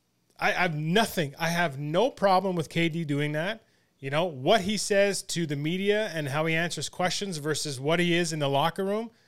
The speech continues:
He used to be like, "Yeah, I just said the Bucks are gonna win. I just, whatever." Like, maybe my teammate gets fired up because of that. Maybe, you know, I'm saying something different on the other side. And it's, again, it's a,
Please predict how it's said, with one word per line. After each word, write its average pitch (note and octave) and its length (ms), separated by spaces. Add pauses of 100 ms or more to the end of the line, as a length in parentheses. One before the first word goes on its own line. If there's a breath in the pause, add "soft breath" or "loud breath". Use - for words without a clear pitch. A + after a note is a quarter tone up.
(420)
He A3 80
used A#3 80
to B3 60
be A3+ 100
like, F3+ 160
"Yeah, D3+ 180
I G3 80
just F#3+ 160
said G#3+ 140
the F3 80
Bucks E3 260
are F#3 60
gonna E3 160
win. D3+ 340
I C3+ 80
just, D#3 160
whatever." D3+ 400
Like, C#3 300 (340)
maybe F#3 720
my F3 260
teammate F3+ 440
gets E3 180
fired D#3+ 280
up D#3 120
because D3+ 280
of C#3+ 60
that. B2+ 200
Maybe, F3+ 680 (420 soft breath)
you D3 100
know, E3 160
I'm D#3+ 180
saying E3+ 280
something D#3+ 320
different E3+ 260
on D#3 40
the D#3 80
other E3 120
side. F3+ 320
And E3 140
it's, - 240
again, C3+ 500
it's C#3 220
a, C3+ 340